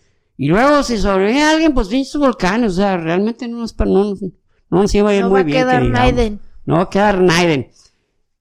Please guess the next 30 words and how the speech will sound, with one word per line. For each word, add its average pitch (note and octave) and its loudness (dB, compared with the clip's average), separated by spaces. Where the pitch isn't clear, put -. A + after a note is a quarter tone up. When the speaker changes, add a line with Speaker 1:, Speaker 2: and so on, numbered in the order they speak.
Speaker 1:
Y B3+ -4
hablaba E3 2
de F#3 0
que, D3 -4
de D3+ -2
que D3+ -2
había D#3 2
habido G3 -2
diferentes D3+ -2
civilizaciones, D3+ -2
que C#3 -6
había C#3+ -6
habido D#3+ 0
la, B2+ 0
la, C3+ -6
la C3 -8
civilización C#3 0
boreal, F3 2
que D#3+ 2
era, F#3+ 0
que D3 2
era F#3 2
como, C3+ 2
como C3+ 2
el C3+ 4
planeta F3+ 2
era A#3 0
como E3 0
el B2+ -4
sol D#3 2